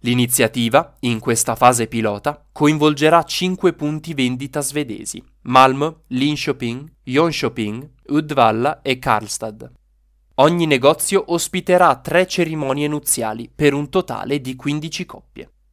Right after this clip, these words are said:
La cerimonia sarà officiata da un ufficiale civile e seguirà un protocollo legale.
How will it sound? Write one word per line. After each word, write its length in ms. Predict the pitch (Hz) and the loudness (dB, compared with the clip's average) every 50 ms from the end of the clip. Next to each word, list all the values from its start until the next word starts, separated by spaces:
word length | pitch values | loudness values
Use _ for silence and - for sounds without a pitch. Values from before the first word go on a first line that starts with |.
| _ _ _ _ _ _ - | _ _ _ _ _ _ 0
La 140 | 131 123 | 2 2
cerimonia 680 | 123 - - 139 120 117 113 117 117 135 147 160 180 175 | 2 2 0 0 0 0 0 2 2 2 2 2 0 0
sarà 360 | - - 175 165 160 160 156 | 2 4 4 6 6 6 6
officiata 760 | 160 170 170 - - 175 165 - - 165 147 143 139 - 160 156 | 4 2 0 -4 -8 -10 -10 -2 2 4 4 4 4 2 0 2
da 160 | 147 151 147 | 4 4 4
un 200 | 143 135 135 139 | 4 2 -2 -6
ufficiale 580 | 156 165 - - 180 156 - 175 175 185 190 180 | -8 -8 -6 -8 -8 -4 0 2 2 2 2 -2
civile 600 | - - 180 165 143 117 107 110 113 123 127 - | -4 -8 -12 -10 -10 -10 -8 -6 -6 -6 -6 -4
e 160 | - 139 127 | -4 -4 -2
seguirà 580 | 127 - 156 151 143 151 165 170 165 160 160 | -2 0 -2 -2 -2 -2 -2 0 2 2 2
un 160 | 165 170 170 165 | 0 0 -4 -6
protocollo 640 | - 190 185 - 190 185 - 127 117 120 123 135 | -6 -6 -4 -4 -6 -6 -6 -6 -6 -4 -4 -4
legale. 560 | 139 156 156 - 123 107 101 98 95 - - | -4 -6 -6 -6 -8 -8 -8 -10 -12 -14 -18